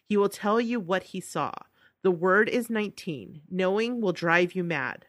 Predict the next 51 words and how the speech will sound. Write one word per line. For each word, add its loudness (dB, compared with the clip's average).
but -10
sooner 2
or 4
later 0
you -2
will -2
ask. -6
You -4
won't -2
be 0
able 0
to 0
help -2
yourself. -4
Have 6
a 4
nice 2
day, 2
Walter 2
O'Dim. -2
P 2
S, 2
the -4
word 4
is -2
nineteen. -8
You -2
will 2
try 4
to 2
forget -2
about, -4
for, -10
you 0
will 4
try 0
to -2
forget, 0
but -4
sooner -2
or 2
later -2
it -6
will -4
come -8
out 2
of 0
your 2
mouth 2
like -2
vomit. -6